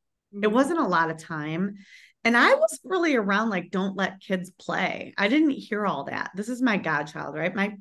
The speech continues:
Speaker 1: brother never said, "Don't." But boy,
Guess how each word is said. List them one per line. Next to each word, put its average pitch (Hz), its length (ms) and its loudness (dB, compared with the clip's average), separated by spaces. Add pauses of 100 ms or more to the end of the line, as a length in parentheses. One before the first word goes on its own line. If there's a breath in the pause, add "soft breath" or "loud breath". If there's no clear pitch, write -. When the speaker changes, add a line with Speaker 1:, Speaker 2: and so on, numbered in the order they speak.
Speaker 1:
brother 202 280 2
never 175 280 2
said, 160 360 -4
"Don't." 165 520 -2 (1200 soft breath)
But 220 260 4
boy, 226 520 4